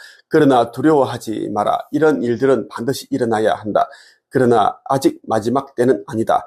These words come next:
민족이 다른 민족과 싸우기 위해 일어나고 나라가 다른 나라와 싸우기 위해 일어날 것이다. 여러 곳에서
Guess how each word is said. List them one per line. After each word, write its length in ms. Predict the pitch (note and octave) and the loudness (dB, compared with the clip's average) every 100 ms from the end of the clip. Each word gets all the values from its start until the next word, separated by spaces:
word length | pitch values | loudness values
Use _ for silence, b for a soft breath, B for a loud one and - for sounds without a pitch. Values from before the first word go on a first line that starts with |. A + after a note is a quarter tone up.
| B - | B 0
민족이 540 | E3 E3 E3+ - - | 2 4 2 0 -6
다른 320 | B2 C3 B2 | -2 -2 0
민족과 440 | C#3 C3 - A2 A2 | 0 -2 0 -2 -2
싸우기 540 | - C#3 - B2+ - | 0 0 0 -2 -8
위해 380 | A2+ A2+ G#2+ G2 B2 | -6 -2 -2 -2 -2
일어나고 520 | A#2 G#2+ A2 G2+ _ _ - | -4 -4 -6 -8 _ _ -2
나라가 520 | B2 A#2+ A2+ - - _ - | 0 0 0 -2 -4 _ -4
다른 220 | A#2 A#2+ | -2 0
나라와 380 | A#2 A2+ C3 b b _ _ | 0 0 0 b b _ _
싸우기 440 | - B2 A#2+ G#2+ A#2 | 0 0 0 -4 -4
위해 220 | A2+ - | -2 -2
일어날 320 | A#2+ A2 G#2 | -2 -2 -4
것이다. 420 | G#2+ A2+ - - - B B B F#3+ | -4 -8 -2 -4 -4 B B B 0
여러 180 | G3+ - | 2 2
곳에서 520 | C#3 A#2+ - - | 0 -2 -4 -6